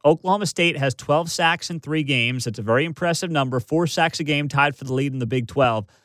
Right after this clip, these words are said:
But Iowa State has given up just one sack per game in four games. This is not the Kansas offensive line. This is not the West Virginia offensive line.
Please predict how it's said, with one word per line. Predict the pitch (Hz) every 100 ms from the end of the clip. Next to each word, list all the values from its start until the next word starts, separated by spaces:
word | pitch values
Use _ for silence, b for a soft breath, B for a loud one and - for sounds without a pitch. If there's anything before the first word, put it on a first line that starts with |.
| _ -
But |
Iowa | 123 143 170
State | - 160 143
has | 110
given | 117 139
up | -
just | - 107
one | 107 123 160
sack | 165 - 160 160 -
per | 160
game | 139 139 123
in | 120
four | 117 120 113
games. | 110 92 71 - - _ _ _ _ -
This | 139 131
is | 131
not | 127 143 165 -
the |
Kansas | 131 160 170 147
offensive | 165 160 165 156 156
line. | 156 156
This | 143 113
is | 110
not | 107 127 160
the | -
West | 151 143 -
Virginia | 123 143 135
offensive | 135 120 135 123 117
line. | 123 123